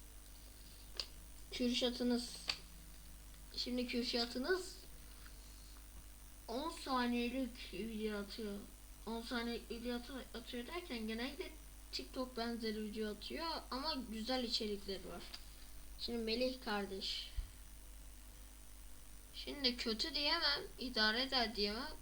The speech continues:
İyi. Çünkü Melih kardeşin, e, direkt, yani Melih kardeşin her zaman diğer kanalında, İngiliz kanalında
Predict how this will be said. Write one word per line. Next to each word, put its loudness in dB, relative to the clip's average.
İyi. 8
Çünkü -2
Melih 4
kardeşin, 4
e, 2
direkt, 2
yani 0
Melih 2
kardeşin 2
her 6
zaman 4
diğer 8
kanalında, 2
İngiliz -2
kanalında 0